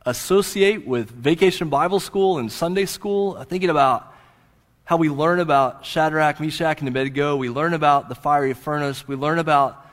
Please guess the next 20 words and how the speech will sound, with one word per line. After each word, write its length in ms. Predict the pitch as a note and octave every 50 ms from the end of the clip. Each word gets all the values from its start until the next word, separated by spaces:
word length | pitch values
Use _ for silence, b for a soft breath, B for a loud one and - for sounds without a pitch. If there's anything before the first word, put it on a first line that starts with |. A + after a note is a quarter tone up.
| B B B B B B B B _ _ _ _ _ _ _ _ _ _ _ _ -
the 100 | C3 B2
four 360 | - - - D#3 E3 E3 D3+
figures 640 | - - - E3 D#3+ D#3 D#3 E3 D#3+ D#3 D3+ -
who 120 | - D3+ D3+
are 120 | C#3 C3
there 540 | A#2+ B2+ C3 C#3 C#3+ C#3+ C#3+ C#3 C#3 - - -
in 160 | D3 D#3 E3
the 80 | D#3 C#3+
fire 640 | - - - C#3+ D3 D3+ D#3+ D#3+ D#3+ D#3 C#3 - -
and 180 | B2 A#2+ A#2 A#2+
knowing 280 | C3 D3 E3 E3 D#3
what 140 | D3+ D3+ C#3
it 120 | C3+ B2+
is 180 | C3+ C#3+ C#3+ C#3
for 120 | - -
you 100 | C#3 C#3+ C3+
to 60 | B2+
be 100 | C3 B2+
with 240 | B2 B2 C#3 C#3 -
us. 260 | D3 C3+ - -